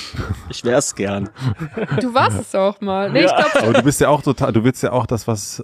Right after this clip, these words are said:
Speaker 3: äh, dass was passiert. Also du hab-, bist ja auch voll auf, äh, also das merkt man dir ja auch
Speaker 2: Ja,
Speaker 3: an.
Speaker 2: hungrig so.
Speaker 3: Hungrig.
Speaker 2: Also so
Speaker 3: Du bist ja
Speaker 1: Gierig.
Speaker 3: auch, bist auch
Speaker 1: Ich bin
Speaker 3: eine Gier-
Speaker 1: Pusher, ich bin Pusher.
Speaker 2: Pusher T, ja.
Speaker 1: Ja.
Speaker 2: Ich, äh, also ich glaub schon, dass wir da auch viel voneinander übernommen haben.
Speaker 1: Ja.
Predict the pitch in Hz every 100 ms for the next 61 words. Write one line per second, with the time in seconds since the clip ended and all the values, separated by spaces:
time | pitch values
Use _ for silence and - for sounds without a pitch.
0 | - 104 101 101 90 - - - - 151
1 | 92 82 87 101 - - 95 113 - -
2 | 117 113 104 104 - - - 92 95 85
3 | 82 90 - 90 90 85 101 117 208 214
4 | 196 226 311 277 185 180 - 170 165 -
5 | 156 123 87 - 95 - 104 135 156 165
6 | 135 123 117 98 117 113 113 101 - -
7 | 127 185 156 202 220 - 120 113 131 -
8 | 190 151 185 - 110 110 - - 254 240
9 | 208 - 247 220 185 185 196 214 254 240
10 | - 226 220 214 214 233 - 302 294 262
11 | 269 220 202 196 - 208 202 190 190 180
12 | 185 185 185 185 185 175 180 185 180 185
13 | - _ _ _ _ _ _ _ _ _
14 | _ _ - 92 98